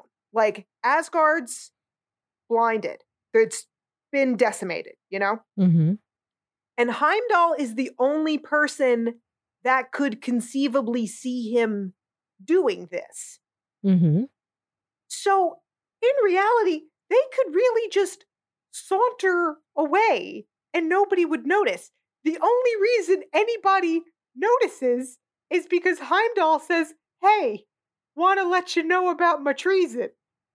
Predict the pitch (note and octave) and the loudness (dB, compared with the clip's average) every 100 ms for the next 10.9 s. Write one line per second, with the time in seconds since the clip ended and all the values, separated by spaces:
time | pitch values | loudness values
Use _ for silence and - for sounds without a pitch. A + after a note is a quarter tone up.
0 | _ _ D#4+ D4+ A#3 E4+ D#4 C#4+ D#4+ D4 | _ _ -2 -2 0 0 0 -2 -2 2
1 | D#4 A3+ G#3+ - - - _ _ _ _ | 2 0 -2 -6 -10 -18 _ _ _ _
2 | _ _ A3 - - _ - - _ _ | _ _ -4 -4 -12 _ -4 -4 _ _
3 | _ G#3+ - - - - - _ _ _ | _ -8 -6 -8 -10 -14 -20 _ _ _
4 | _ - G4 G4 F#4+ F4 - _ _ - | _ -6 0 2 2 -2 -10 _ _ -2
5 | D4+ D4 F4+ A4 - G4 F4+ - C4 B3+ | -2 0 -2 -2 0 0 0 -2 0 0
6 | G#3+ - _ _ _ _ A#3+ - A3 - | 0 -6 _ _ _ _ -4 -2 -4 0
7 | A3 A3+ A#3+ A#3+ B3 A#3+ A#3+ A3+ F3+ F#3 | 2 2 0 0 0 2 2 0 -2 -4
8 | - _ _ _ _ _ _ _ _ _ | -8 _ _ _ _ _ _ _ _ _
9 | A3 G#3+ G#3+ G#3 G3+ F#3 F#3+ F#3+ - G#3 | -2 0 2 0 0 -2 -2 -2 -4 -6
10 | F#3+ G3 F#3+ G3+ G3+ A3 G3+ G#3+ G#3 | -6 -4 -4 -6 -8 -12 -8 -6 -6